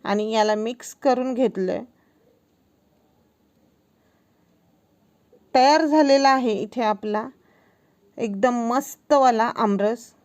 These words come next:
हा आमरस मी एका भांड्यामध्ये काढते. तुम्हाला हा आमरस कसा वाटला ते मला कमेंटमध्ये सांगा. जर आवडला असेल तर व्हिडिओला लाईक करा, शेअर करा आणि चॅनलला सबस्क्राईब करायला विसरू नका.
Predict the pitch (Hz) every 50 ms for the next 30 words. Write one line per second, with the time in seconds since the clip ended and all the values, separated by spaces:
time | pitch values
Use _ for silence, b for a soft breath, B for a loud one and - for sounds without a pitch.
0 | _ _ _ _ _ _ _ _ _ _ _ _ _ _ _ _ _ _ _ _
1 | _ _ _ _ _ _ - - 269 247 - - 269 262 269 254 247 247 262 -
2 | - - 262 285 285 269 262 254 - - 214 214 226 226 220 226 220 226 226 240
3 | 247 247 254 240 240 254 247 - 247 240 247 240 240 240 - 202 196 202 b b
4 | b b b b b _ _ _ 269 254 254 247 247 247 233 233 233 226 220 254
5 | 233 233 226 226 233 233 233 240 - - _ 240 233 233 - 247 233 240 233 -
6 | 233 214 202 - - 240 233 226 226 233 226 - 233 220 220 226 233 233 233 254
7 | 240 254 233 269 262 - 311 285 277 247 208 220 220 202 226 226 214 - - 208
8 | 196 202 214 220 240 247 262 - - 240 240 240 _ 254 226 220 220 196 214 226
9 | 220 220 220 220 220 220 208 208 226 226 - _ _ - 262 247 254 247 b b
10 | b b b b b _ - - - 233 233 262 269 294 285 - 254 233 220 226
11 | - _ - - 220 233 226 233 - 240 208 196 202 208 214 240 262 - - 240
12 | - - _ - 208 202 196 196 _ 226 220 226 247 269 285 302 349 339 - 370
13 | 339 339 320 302 285 302 - 269